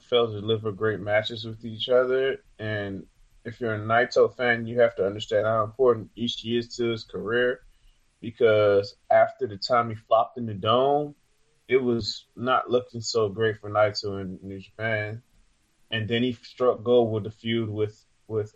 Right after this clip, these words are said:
Ishii, and they've been having great matches ever since. It's nothing different from this match. It's another great showing by Ishii versus Naito. So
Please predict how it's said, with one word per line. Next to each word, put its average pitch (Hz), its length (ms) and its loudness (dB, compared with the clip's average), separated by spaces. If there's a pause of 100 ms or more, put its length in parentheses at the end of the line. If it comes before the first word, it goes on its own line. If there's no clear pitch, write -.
Ishii, 110 600 -6 (180)
and 110 480 -4
they've 107 240 -6 (140)
been 107 100 -10
having 110 300 0
great 117 260 0
matches 113 360 0
ever 107 180 -6
since. - 480 -12 (460)
It's - 160 -14
nothing 131 580 0 (480)
different 139 340 -2
from 131 140 -10
this 135 160 0
match. 101 280 -4
It's - 120 -8
another 98 360 -2
great 113 280 -4
showing 123 440 0
by 120 240 6
Ishii 120 400 -10
versus 120 300 -4
Naito. 107 400 0
So 98 280 -12